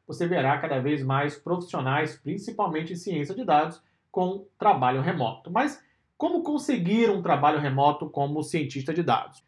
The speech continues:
Não é muito diferente do que você faria para conseguir um trabalho presencial. É a mesma coisa. Tem que primeiro se preparar de maneira adequada,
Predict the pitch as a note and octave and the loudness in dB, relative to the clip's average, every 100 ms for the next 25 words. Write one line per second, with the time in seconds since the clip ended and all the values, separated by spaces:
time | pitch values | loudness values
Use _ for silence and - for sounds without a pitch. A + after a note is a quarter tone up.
0 | _ A3+ C#4 C#4+ D#4 A#3+ A#3+ B3 G3+ G3 | _ 2 4 4 2 0 4 4 6 2
1 | G3+ A#3 A3 G#3 G3+ F#3+ F#3+ G3+ D#3 D3+ | -2 -4 -4 -2 -2 -2 0 2 2 0
2 | D#3+ F3 E3+ E3 E3 E3+ F3 D3 D#3 E3+ | 2 2 2 -2 -2 -4 -2 -2 -2 0
3 | D3 C#3 D3 E3+ D3+ D#3+ - G3+ - - | 2 2 0 -2 -4 -4 0 2 2 -4
4 | F#3+ A#3 A#3 A#3+ F#3 C#3+ A#2+ B2 - _ | 0 0 2 0 2 2 0 -6 -10 _
5 | _ _ G#3 G#3 A3+ B3+ G3 D#3 C3+ C3 | _ _ -2 0 0 2 4 4 4 0
6 | - - G3+ F#3 E3+ C#3+ E3+ F3 E3 C#3 | 2 4 4 4 4 6 4 4 -2 -2
7 | C#3 C3 A#2 D3+ D#3 F3 G3+ | -2 -2 0 2 4 4 0